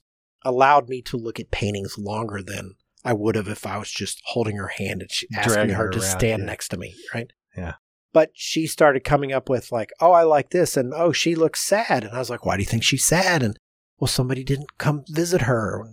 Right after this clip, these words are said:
Speaker 1: And, like, this had to do with one of the Toulouse-Lautrec paintings. You know, it's the woman sitting in the, I don't remember the name of it.
Speaker 2: Yeah,
Speaker 1: She's
Speaker 2: yeah,
Speaker 1: sitting
Speaker 2: yeah.
Speaker 1: in a bar and she looks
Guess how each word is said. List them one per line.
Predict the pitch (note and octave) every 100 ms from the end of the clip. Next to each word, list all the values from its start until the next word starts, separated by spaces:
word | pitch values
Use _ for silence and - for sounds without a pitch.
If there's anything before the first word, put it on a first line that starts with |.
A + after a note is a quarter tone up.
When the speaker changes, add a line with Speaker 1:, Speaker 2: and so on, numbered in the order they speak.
| - D4
Speaker 1:
And, | C3
like, | G#2 -
this | A#2 G#2+
had | -
to | A2
do | G#2 G#2
with | -
one | G#2+
of | G2+
the | G2 F2+ - _ _ _ _ _
Toulouse-Lautrec | - G2+ G2+ G2+ - G#2+ G2+ _
paintings. | - G#2+ G2+ G2+ F#2+
You |
know, | G2
it's | -
the | G2+
woman | F#2 F#2+ F#2+
sitting | - G2+
in | F#2+
the, | F2+
I |
don't | A#2+ G#2+
remember | F#2+ F#2
the | F#2+
name | G2+
of | -
it. | G2
Speaker 2:
Yeah, |
Speaker 1:
She's | F2+ F2
Speaker 2:
yeah, | -
Speaker 1:
sitting | B2+
Speaker 2:
yeah. | A#2
Speaker 1:
in |
a | G2+
bar | - G2 G2+
and | G2+ -
she | -
looks | A2 -